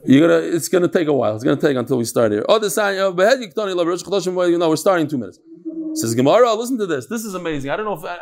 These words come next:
I don't remember any time in Shas like this. I don't remember any Shas, but this is, this is unique. Simona Ba'alma Yoav. When the Mishnah says, Zaklal, it always comes to add something.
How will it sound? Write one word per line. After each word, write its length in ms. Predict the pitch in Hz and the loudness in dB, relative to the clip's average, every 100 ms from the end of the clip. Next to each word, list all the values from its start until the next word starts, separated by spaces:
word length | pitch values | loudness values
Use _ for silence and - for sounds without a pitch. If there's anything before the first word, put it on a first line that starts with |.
| 170 | -2
I 40 | |
don't 80 | 233 | -2
remember 260 | 226 202 190 | -4 -6 -6
any 140 | 185 | -6
time 180 | 180 165 | -6 -4
in 80 | 156 | -4
Shas 200 | 175 175 | -4 -4
like 100 | 170 | -6
this. 100 | 165 | -4
I 80 | |
don't 140 | 147 175 | -2 -2
remember 240 | 165 160 | -2 -4
any 160 | 170 214 | -6 -6
Shas, 340 | - 151 139 | -4 -4 -4
but 140 | 139 135 - | -8 -14 -14
this 240 | 151 220 | -8 -6
is, 240 | 196 151 | -6 -10
this 180 | 143 208 | -8 -6
is 80 | 175 | -2
unique. 300 | 165 127 95 _ _ _ - | 0 0 -2 _ _ _ -10
Simona 420 | - 165 170 226 | -4 0 2 2
Ba'alma 320 | 175 165 156 | 2 0 0
Yoav. 240 | 135 101 90 _ _ _ - | -4 -6 -10 _ _ _ -2
When 120 | 180 | 0
the 80 | 202 | 2
Mishnah 300 | 311 320 285 | 0 0 -2
says, 540 | - 226 151 113 120 | 2 2 0 -4 -2
Zaklal, 560 | 262 226 - 208 190 175 | 0 0 -4 0 0 4
it 80 | |
always 340 | 240 285 262 254 | 6 6 4 0
comes 220 | 254 233 | -8 -6
to 100 | 233 | -2
add 220 | 190 196 | 0 0
something. 460 | - 240 311 320 - | 0 -4 -4 -8 -10